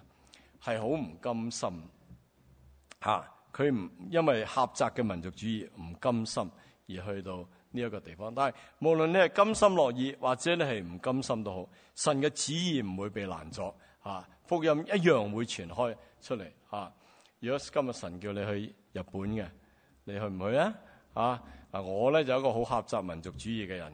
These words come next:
我而家唔揸日本車嘅，對唔住啊。<laughs> 噉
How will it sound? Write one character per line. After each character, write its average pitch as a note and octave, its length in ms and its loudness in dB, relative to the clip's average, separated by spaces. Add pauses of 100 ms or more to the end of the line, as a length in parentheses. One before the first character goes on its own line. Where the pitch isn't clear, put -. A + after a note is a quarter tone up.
我 G2 140 -4
而 A#2 80 -2
家 B2 140 0
唔 G2 160 -4
揸 B2 180 2
日 F#2+ 160 -2
本 F2+ 160 -6
車 - 160 -6
嘅， E2+ 300 -4
對 G#2+ 160 -4
唔 D#2+ 120 -10
住 E2+ 140 -10
啊。 F2 180 -2 (260)
<laughs> F3 240 -2
噉 F3+ 200 8